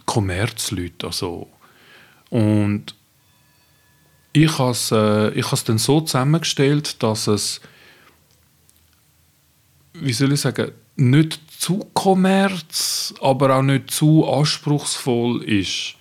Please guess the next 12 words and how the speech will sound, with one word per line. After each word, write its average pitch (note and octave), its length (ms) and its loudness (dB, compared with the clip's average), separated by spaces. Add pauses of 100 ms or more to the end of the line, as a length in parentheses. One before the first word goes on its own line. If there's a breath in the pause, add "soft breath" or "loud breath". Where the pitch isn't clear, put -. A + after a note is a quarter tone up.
(720 loud breath)
Und B2 320 0
die B2 180 4
Mischung E3+ 540 0
ist, A#2 340 0
äh, G#2+ 320 4
so D3+ 240 0
gut D3+ 380 0
angekommen. C3+ 580 -2 (400 loud breath)
Also C3 140 2
ich D#3+ 60 0
hab E3 80 2
vom, B2 280 0